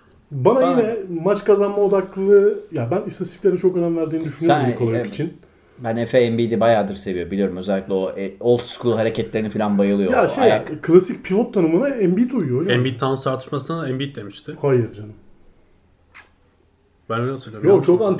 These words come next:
Speaker 1: antipatik oğlum. Oralara girmiyorum yani.
Speaker 2: Peki,
Speaker 3: Tamam,
Speaker 2: peki.
Speaker 3: neyse.
Speaker 1: Embiid'in bir pivot olarak sorduğunuzda Embiid'i söylemek istedim sana.
Speaker 2: Anladım.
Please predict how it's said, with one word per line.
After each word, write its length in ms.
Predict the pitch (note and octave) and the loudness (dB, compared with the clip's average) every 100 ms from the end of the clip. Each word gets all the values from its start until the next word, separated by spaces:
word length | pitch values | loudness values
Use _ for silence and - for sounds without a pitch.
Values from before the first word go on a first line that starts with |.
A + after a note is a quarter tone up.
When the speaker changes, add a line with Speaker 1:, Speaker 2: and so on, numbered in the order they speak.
| C#3 B2 | -2 -4
Speaker 1:
antipatik 260 | B2 A#2+ | -4 -2
oğlum. 180 | G3+ A3 | -2 0
Oralara 300 | C3+ C#3+ D3+ | 0 2 0
girmiyorum 500 | C#3 E3+ G3+ C3+ A2+ | -2 -2 -2 -4 -6
yani. 100 | G#2+ G#2+ | -10 -2
Speaker 2:
Peki, 260 | A#2+ G#2+ - - - | 0 0 -8 -18 -12
Speaker 3:
Tamam, 160 | - G2 | -4 -4
Speaker 2:
peki. 140 | A2+ | -4
Speaker 3:
neyse. 260 | A#2+ - - - | -12 -16 -18 -2
Speaker 1:
Embiid'in 540 | D3 D3+ F3+ G#3 A3+ - _ _ | 2 4 4 4 0 -6 _ _
bir 420 | C3 C3 D#3 F3 | -14 0 0 0
pivot 300 | - D3+ A3+ | 4 6 6
olarak 300 | B3+ A3 E3+ | 4 2 0
sorduğunuzda 560 | - C3+ B2 D3+ G3+ D4 | 0 -2 0 -4 -4 -2
Embiid'i 300 | B3 A3 G3 | -2 -2 -2
söylemek 400 | C#3+ A2 G#2 G2 | -2 -2 -4 -14
istedim 320 | - G#2+ G2+ - | -16 -16 -14 -8
sana. 180 | A#2+ | -4
Speaker 2:
Anladım. 280 | A#2 A2 G2 | -2 -2 -6